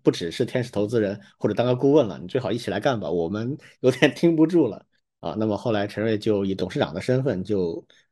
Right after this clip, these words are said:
进入 B 站，开始全职的做 B 站的事情了。那至此以后，其实 B 站的格局就定了。很多人其实不喜欢陈瑞啊，就觉得他是一个商人啊，就是跟 B 站的文化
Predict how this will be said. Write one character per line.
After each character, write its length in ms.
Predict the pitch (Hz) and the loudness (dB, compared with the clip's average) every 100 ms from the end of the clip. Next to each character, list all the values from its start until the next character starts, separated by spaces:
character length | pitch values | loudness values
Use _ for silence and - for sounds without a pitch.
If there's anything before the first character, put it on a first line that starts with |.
| _ - | _ 2
进 120 | 135 | 2
入 100 | 110 | 4
B 120 | 127 | 2
站， 220 | 143 92 | 2 -2
开 180 | - 117 | -6 -8
始 140 | 101 | -8
全 300 | 90 - 110 | -8 -2 0
职 120 | 131 107 | 0 0
的 120 | 107 | 0
做 160 | 110 | 0
B 100 | 98 | 0
站 160 | 127 123 | 0 0
的 80 | 92 | -2
事 160 | 92 | -8
情 160 | - - | -12 -14
了。 100 | - _ - _ _ | -20 _ -20 _ _
那 140 | - 156 | 4 4
至 200 | - 247 | 6 2
此 260 | 185 - 160 | 2 4 4
以 100 | 104 | 4
后， 240 | - 131 | 0 0
其 140 | - 113 | 0 -4
实 100 | 123 | 0
B 140 | 135 | 0
站 160 | 147 113 | 2 -2
的 80 | |
格 180 | 98 113 | -2 -4
局 100 | 113 | -2
就 140 | 120 117 | -2 -2
定 180 | 143 | -2
了。 140 | 92 - _ _ _ _ _ _ _ _ | -4 -14 _ _ _ _ _ _ _ _
很 160 | - 139 | 0 8
多 120 | 208 | 10
人 120 | 165 | 10
其 120 | 165 | 6
实 120 | 156 160 | 2 2
不 120 | 190 | 0
喜 200 | - 95 | -2 0
欢 440 | 113 113 113 113 - | 2 2 0 -4 -4
陈 160 | 95 | 0
瑞 180 | 95 98 | 2 2
啊， 180 | 73 60 | 0 -4
就 100 | - | 2
觉 200 | 123 - - | 2 2 8
得 120 | 185 175 | 10 10
他 200 | 170 151 | 8 -2
是 160 | 156 | 0
一 140 | 139 135 | -2 0
个 260 | 143 123 123 - | 0 -2 -6 -14
商 320 | - 160 165 | -2 0 2
人 200 | 135 90 - | -2 -4 -14
啊， 140 | - | -12
就 120 | 92 107 | -4 -2
是 100 | 110 | 0
跟 180 | 123 | -2
B 120 | 123 127 | -2 0
站 160 | 127 | 0
的 80 | 113 | 0
文 160 | 107 127 | -2 0
化 220 | 127 | -2